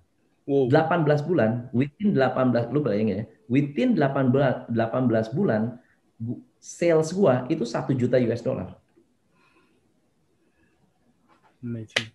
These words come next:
Speaker 2: Omset gua satu juta U S dollar. Delapan belas bulan. Kalau kemarin dua puluh lima ribu U S, ini gua buktiin dalam delapan belas bulan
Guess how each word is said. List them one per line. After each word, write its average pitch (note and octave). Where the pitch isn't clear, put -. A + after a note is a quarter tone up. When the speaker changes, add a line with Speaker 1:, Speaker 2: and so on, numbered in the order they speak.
Speaker 2:
Omset D3+
gua C#3+
satu C#3
juta D#3
U D3
S A#2+
dollar. A#2
Delapan A#2
belas C#3
bulan. B2+
Kalau B2
kemarin C3+
dua A2+
puluh B2
lima B2
ribu B2
U D3+
S, D3
ini F3+
gua D3
buktiin D3+
dalam C3
delapan C3+
belas B2+
bulan D3